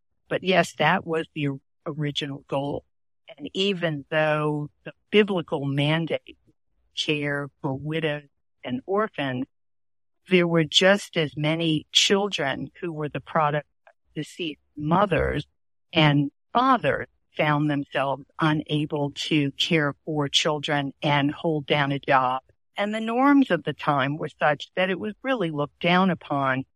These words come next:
for a father to try to raise one, multiple children by himself.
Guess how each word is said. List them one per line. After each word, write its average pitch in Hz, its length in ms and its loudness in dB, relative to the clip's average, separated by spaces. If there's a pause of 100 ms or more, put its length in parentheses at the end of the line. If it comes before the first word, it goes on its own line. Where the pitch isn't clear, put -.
(160)
for 151 180 0
a 151 60 -2
father 151 580 4
to 147 160 -4
try 151 280 0
to 139 80 -2
raise 135 440 0 (120)
one, 139 520 -4 (500)
multiple - 640 -6
children 139 560 -2 (260)
by 139 220 -4
himself. 123 640 -10